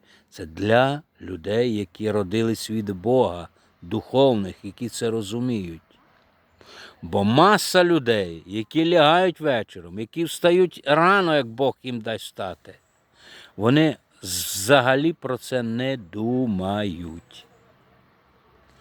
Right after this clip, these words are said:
А він, закон гріха і смерті, над ним має владу диявол. Він діє незалежно від того,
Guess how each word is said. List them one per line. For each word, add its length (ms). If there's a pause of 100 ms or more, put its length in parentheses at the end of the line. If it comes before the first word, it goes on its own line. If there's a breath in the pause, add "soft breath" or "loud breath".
(600 loud breath)
А 200
він, 560
закон 600
гріха 380
і 120
смерті, 600 (1900 loud breath)
над 280
ним 220
має 300
владу 420
диявол. 600 (2000 loud breath)
Він 520 (560)
діє 680 (720)
незалежно 800
від 220
того, 360